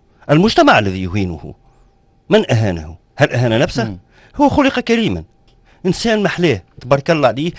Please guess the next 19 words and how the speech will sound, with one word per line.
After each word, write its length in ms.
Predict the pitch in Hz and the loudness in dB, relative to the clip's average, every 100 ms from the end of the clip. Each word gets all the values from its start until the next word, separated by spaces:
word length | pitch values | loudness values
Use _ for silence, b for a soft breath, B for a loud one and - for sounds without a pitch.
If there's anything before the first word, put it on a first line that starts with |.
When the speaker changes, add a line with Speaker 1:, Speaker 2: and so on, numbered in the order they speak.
| B B | B B
Speaker 1:
يخدم 320 | 135 180 123 107 | -2 0 0 -2
على 180 | 85 | -2
روحه، 240 | 104 147 175 | -2 -2 -6
ما 80 | 156 | -8
شاء 200 | 170 135 | -8 -8
الله 120 | 110 | -10
عليه، 180 | 131 190 | -10 -12
وتجي 340 | 143 175 175 | -12 -12 -10
أنت 160 | 196 135 | -10 -14
تحط 260 | 147 151 B B | -20 -20 B B
يهان، 320 | 120 143 240 165 | -4 -4 -4 -6
يهين. 360 | 156 208 240 190 B 190 | -4 -4 -6 -8 B -6
ما 80 | 269 | -6
ي-، 180 | 240 - | -6 -8
ما 100 | 254 | -10
ي-، 200 | 254 175 131 135 | -8 -12 -16 -14
إذا، 240 | 165 180 214 | -10 -6 -6
إذا 320 | 180 175 185 | -6 -4 -4
فشل 480 | - 220 143 101 | -6 -10 -8 -8